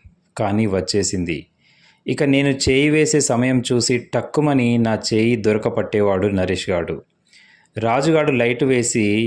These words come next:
"ఏంది పవన్ ఇది?" అంటూ నవ్వేవాడు. రవి వెంటనే, "పెళ్లి వరకు ఆగవోయ్" అంటూ ఒక జోక్ వేసేవాడు.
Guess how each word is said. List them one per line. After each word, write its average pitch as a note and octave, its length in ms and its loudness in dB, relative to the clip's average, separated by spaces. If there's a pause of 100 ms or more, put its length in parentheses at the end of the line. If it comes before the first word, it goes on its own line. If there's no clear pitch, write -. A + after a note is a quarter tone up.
(120)
"ఏంది B2 280 2
పవన్ B2 340 0
ఇది?" A#2 540 0
అంటూ G#2 300 0
నవ్వేవాడు. F2+ 760 0 (680)
రవి A#2 300 0
వెంటనే, C3 680 0 (180)
"పెళ్లి A2 260 2
వరకు B2+ 600 2
ఆగవోయ్" A#2 680 2 (140)
అంటూ G#2+ 420 2
ఒక A2 240 0
జోక్ G2+ 420 0
వేసేవాడు. F2 680 -2